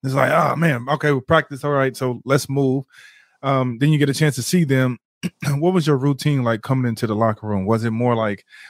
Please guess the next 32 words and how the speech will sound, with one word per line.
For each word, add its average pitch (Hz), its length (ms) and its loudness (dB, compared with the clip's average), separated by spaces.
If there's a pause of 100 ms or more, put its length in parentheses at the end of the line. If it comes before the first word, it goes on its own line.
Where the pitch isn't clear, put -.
(120)
was 113 140 -2
it 117 40 0
more 123 220 2
like, 113 360 0
um, 110 540 0 (440)
um, 117 280 2
I, 117 120 -2 (120)
I, 120 80 0
I 120 220 0
need 135 140 0
to 120 40 -6
continue 135 380 2
to 117 80 -2
study, 175 440 2
or 127 200 2
was 123 180 2
it 117 60 -2
more 123 240 0
like, 120 340 -4 (480)
like, 110 180 -2
"I 113 40 0
need 143 160 2
to 143 80 2
take 127 80 2
this 113 140 -2
bull 127 240 2
by 110 160 4
the 104 80 2
horn 113 380 2
and, 95 200 -4 (140)
and, 95 360 -4 (200)
and, 101 320 -2